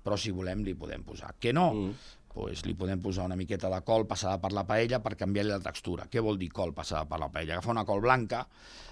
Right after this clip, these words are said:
Speaker 1: la talles amb la màquina de tallar embotit o la talles molt prima a mà, li posa una, una miqueta d'oli i mantequilla a la paella, li fas dos voltes perquè quedi cruixenta, com si fos un wok.
Speaker 2: Mhm.
Speaker 1: I això ho afegeixes o ho poses al costat com una guarnició d'aquest puré.
Speaker 2: Vale.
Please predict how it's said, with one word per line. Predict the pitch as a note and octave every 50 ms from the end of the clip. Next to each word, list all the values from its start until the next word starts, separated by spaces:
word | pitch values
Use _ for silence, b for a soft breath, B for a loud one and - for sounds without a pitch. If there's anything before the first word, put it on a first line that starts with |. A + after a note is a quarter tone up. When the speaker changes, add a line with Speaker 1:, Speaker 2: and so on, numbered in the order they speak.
| B B B2+
Speaker 1:
la | A2 A2 G#2+
talles | - - C3 C3 B2+ B2 A2+ A#2
amb | A2+ A2+ A2
la | G#2+ A2
màquina | A#2 A2 A2 A#2+ A2+ A2
de | A2 F#2+
tallar | A2 G#2+ A2 A2
embotit | A2 A2 A2 A2 G2+ C#3 C3+ A#2 A#2
o | G2+
la | F#2+ -
talles | - B2 A#2+ A#2 G#2
molt | G2+ G#2+ G2+ G2 -
prima | - B2 A#2+ A2+ A#2 A#2+
a | B2+ C#3
mà, | C#3+ C#3 C#3 - - B B B B B B B B B B A2
li | A2+
posa | G2+ B2 A#2+ A#2 A#2+
una, | A#2 A2+ A2+ A2+ A2+
una | A#2 A#2 A#2 A2+ A2
miqueta | A2 G#2+ A#2+ A2 G#2 A2 G#2+ A2+
d'oli | A#2 A#2 A2+
i | A2
mantequilla | A2+ A2 G2+ A2+ A2 A#2 A#2+ A#2
a | A#2 A2+
la |
paella, | - B2+ B2+ C3 C#3+ C3
li | A#2+ G#2
fas | - B2 A#2+ A#2 A2
dos | A#2+ A2 A2
voltes | B2 C3+ C3 A#2+ D3+ C#3
perquè | - C3+ A2 G2 A#2
quedi | A2+ A2+ G#2
cruixenta, | - G#2+ G#2+ - - G2 F2 F2 G2+
com | A#2+ D3 D3+
si | G#3
fos | G#3 G#3+ A3
un | G3+ E3+
wok. | D#3+ C#3+ G#2+ - - - - - - - - - A#2+
Speaker 2:
Mhm. | G#2+ G2 G#2+ C#3+ D#3+ - - A#2+
Speaker 1:
I | B2+
això | A2+ - D3+ D3+
ho | C#3+ C3 A#2+
afegeixes | - B2+ A2+ G#2+ C3+ D3+ D3 B2+ E3+ E3 D3+
o | A#2+ G#2
ho | -
poses | - C3 B2+ A#2+ C3
al | B2 B2 G#2+
costat | G#2+ B2 A2 - D3 C#3 -
com | - C3+ C3 D#3
una | F3+ F3+ F3 D3+
guarnició | C3 C#3 C#3 C3 B2+ B2+ B2+ A#2 - D3 D3
d'aquest | C#3 B2+ - B2 G#2+ - -
puré. | - F2 D#2 A1+ - - -
Speaker 2:
Vale. | - F#2+ F2+ - -